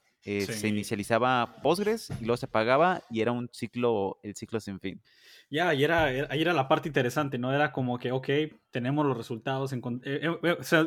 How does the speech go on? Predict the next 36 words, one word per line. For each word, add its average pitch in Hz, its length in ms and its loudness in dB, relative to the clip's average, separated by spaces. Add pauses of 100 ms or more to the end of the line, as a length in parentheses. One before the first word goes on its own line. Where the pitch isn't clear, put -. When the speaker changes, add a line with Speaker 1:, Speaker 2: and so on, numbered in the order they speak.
(120)
Speaker 2:
mostramos 156 560 2
usando 143 320 0
el 135 60 -6
command 127 300 0
line 123 120 -4
de 113 120 -4
que, 123 140 -6
hey, 151 120 0
esto, 139 200 -2
eh, 131 140 -2
los 120 200 -6
queries 156 300 2
sí 135 260 -2 (320)
son 143 200 -2
efectivos 139 560 -2
y 127 80 0
sí 143 160 -2
regresan, 135 600 0
no, 120 320 -8
sí 143 160 -6
están 139 280 -2
pegándole 135 640 0
a - 80 -12
los, 113 400 -10 (400)
a 123 100 -4
los 123 140 0
resultados 135 400 -2
que - 80 -6
buscamos, 131 480 -6
pero 123 200 -2
más 135 180 -2
que 139 80 -4
nada 143 260 2
era 143 140 4
ahora, 135 200 2
ok, 117 140 -6